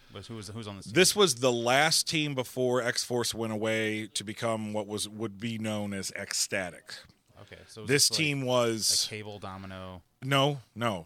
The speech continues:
Speaker 2: This
Speaker 1: Oh,
Speaker 2: is
Speaker 1: so it was
Speaker 2: very
Speaker 1: later.
Speaker 2: long. Yeah, way, way.
Speaker 1: See,
Speaker 2: It's
Speaker 1: I, I
Speaker 2: Pete
Speaker 1: figured
Speaker 2: Wisdom.
Speaker 1: Okay.
Speaker 2: It's Domino.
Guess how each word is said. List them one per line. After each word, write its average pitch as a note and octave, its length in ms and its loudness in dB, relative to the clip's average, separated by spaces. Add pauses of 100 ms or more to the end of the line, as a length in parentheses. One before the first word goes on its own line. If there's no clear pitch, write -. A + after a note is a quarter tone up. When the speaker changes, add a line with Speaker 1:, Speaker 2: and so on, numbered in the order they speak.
Speaker 2:
This A#2 140 -4
Speaker 1:
Oh, G#2 40 -4
Speaker 2:
is G2 60 -6
Speaker 1:
so A2 60 -8
it G2 60 -10
was - 100 -8
Speaker 2:
very A#2 200 2
Speaker 1:
later. C3 60 0
Speaker 2:
long. A#2+ 680 0
Yeah, G#2 160 -8 (220)
way, A#2+ 280 0
way. A2 300 -2
Speaker 1:
See, F#2 80 -8
Speaker 2:
It's A#2+ 100 -2
Speaker 1:
I, D3+ 160 0
I D3+ 40 -4
Speaker 2:
Pete E3+ 120 6
Speaker 1:
figured E3 140 2
Speaker 2:
Wisdom. A#2+ 440 4
Speaker 1:
Okay. D#2+ 80 -14 (300)
Speaker 2:
It's G2+ 200 -4
Domino. A2+ 760 0